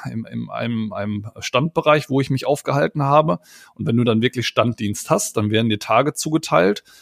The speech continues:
also Beispiel von montags bis, äh, donnerstags. Ähm, und dann hast du in der Regel auf dem Stand zu sein und, äh, die Kunden zu betreuen und, äh, dort entsprechend die Produkte vorzustellen und weiterzuhelfen. Wenn du dann aber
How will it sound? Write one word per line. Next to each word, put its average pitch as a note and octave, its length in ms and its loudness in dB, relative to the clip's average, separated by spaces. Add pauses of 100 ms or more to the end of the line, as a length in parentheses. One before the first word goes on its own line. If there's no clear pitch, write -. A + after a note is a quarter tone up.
(160)
also A2+ 280 -2
Beispiel A2+ 640 2
von G2+ 200 -4
montags A2+ 420 0
bis, G2+ 260 -4
äh, G2+ 140 -4
donnerstags. D#3 760 0 (800)
Ähm, A#2 240 0
und A2+ 180 -2
dann A#2 540 0 (140)
hast C3+ 240 -6
du C3 40 0
in A#2 100 2
der A2 100 4
Regel C3 200 4
auf A#2 120 -2
dem G#2 120 -2
Stand A#2+ 300 0
zu D#3 140 0
sein E3 500 4
und, A#2+ 360 -4
äh, A2 120 -6
die G#2+ 100 -4
Kunden B2 300 -6
zu - 140 -6
betreuen D#3+ 640 2
und, A#2+ 400 -2
äh, G#2+ 160 -2
dort A2+ 240 0
entsprechend A#2 480 -6
die G#2+ 60 -10
Produkte C#3+ 340 -2
vorzustellen B2+ 640 0
und G#2+ 200 -6
weiterzuhelfen. D#3 800 2 (420)
Wenn A#2 140 2
du B2+ 60 6
dann A#2+ 180 4
aber A#2 420 6